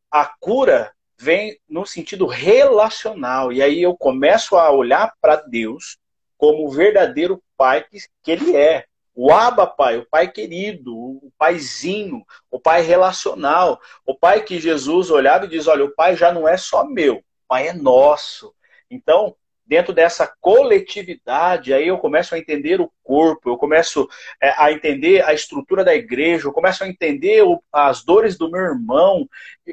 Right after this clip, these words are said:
É, é, é uma, uma gama de, de, de situações que vão se desencadear a partir da identidade.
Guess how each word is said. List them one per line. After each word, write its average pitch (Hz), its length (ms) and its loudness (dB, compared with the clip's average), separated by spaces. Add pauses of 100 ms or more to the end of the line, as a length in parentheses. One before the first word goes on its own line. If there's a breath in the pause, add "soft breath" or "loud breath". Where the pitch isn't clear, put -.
(120)
É, 202 240 2
é, 208 220 4
é 190 80 6
uma, 208 360 0 (100)
uma 180 220 -2
gama 214 640 0
de, 170 220 -6
de, 143 280 -8
de 135 120 -16
situações - 840 -2
que - 140 -14
vão 180 180 -6
se 185 160 -20
desencadear 170 680 2
a 202 60 2
partir 196 480 -2
da 226 80 4
identidade. - 840 -4